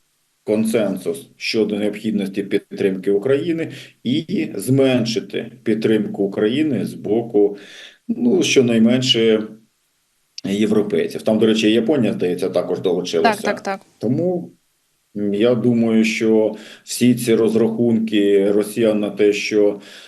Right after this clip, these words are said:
Speaker 1: вони оце почнуть цю тягомотіну з переговорами нібито, да, почнуть робити провокації на території Європи, почнуть прокачувати цю,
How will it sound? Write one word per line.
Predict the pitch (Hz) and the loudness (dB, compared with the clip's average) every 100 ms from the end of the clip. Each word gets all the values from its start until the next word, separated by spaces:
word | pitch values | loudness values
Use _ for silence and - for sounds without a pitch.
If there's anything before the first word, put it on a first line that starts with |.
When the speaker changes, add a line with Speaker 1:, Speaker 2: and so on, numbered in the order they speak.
| - | -8
Speaker 1:
вони | 101 107 | -2 0
оце | 107 - 101 | 2 2 2
почнуть | 107 - 107 - | 2 0 -2 -2
цю | 98 | 0
тягомотіну | 117 160 110 113 110 104 104 | 0 2 4 4 4 2 -2
з | 98 | 0
переговорами | 107 101 101 101 165 175 143 127 120 | 2 2 2 2 4 4 4 4 2
нібито, | 117 113 107 101 - 85 | 0 0 2 2 0 -4
да, | 95 95 92 | -4 -4 -2
почнуть | 104 104 113 110 | -2 2 2 4
робити | 104 107 107 104 | 2 2 0 2
провокації | 104 101 98 147 156 - 135 117 | 2 2 0 2 4 2 0 0
на | 113 | 0
території | 113 110 110 110 110 104 | 0 0 0 0 2 0
Європи, | 101 98 107 101 95 | 0 2 2 2 -2
почнуть | 92 95 110 110 | -4 -4 -2 0
прокачувати | 104 101 110 104 104 101 101 101 | -2 0 0 0 2 2 2 -4
цю, | - 101 101 | -2 2 2